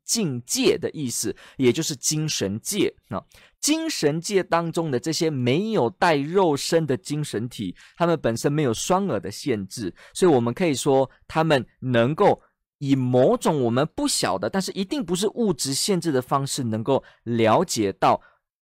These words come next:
一次知道许多有关世界的事情。好，所以我们先知道一下，因为他脱离肉身的限制，所以他理当是有办法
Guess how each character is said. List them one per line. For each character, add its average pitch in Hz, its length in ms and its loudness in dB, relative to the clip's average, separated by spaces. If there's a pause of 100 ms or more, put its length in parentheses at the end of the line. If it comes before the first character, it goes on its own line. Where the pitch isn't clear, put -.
(300)
一 143 140 -6
次 196 280 -2
知 160 280 -6
道 156 200 2
许 110 420 -6
多 135 220 -2
有 107 140 0
关 117 180 -2
世 131 240 -4
界 113 200 -4
的 90 100 -8
事 98 260 -10
情。 - 300 -12 (200)
好， 127 120 -8
所 269 160 -2
以 247 100 -2 (280)
我 156 100 -4
们 175 140 0
先 247 180 -2
知 277 160 -6
道 180 180 2
一 156 40 -2
下， 170 160 -2
因 214 180 -4
为 214 80 -2
他 208 160 -2
脱 196 320 0
离 156 80 0
肉 147 240 2
身 143 180 -2
的 127 80 -4
限 113 360 -2
制， 110 240 -8
所 - 100 -6
以 196 60 -4
他 247 120 -6
理 170 380 0 (100)
当 247 300 2 (240)
是 180 200 -6
有 107 120 0
办 196 340 0
法 104 320 -2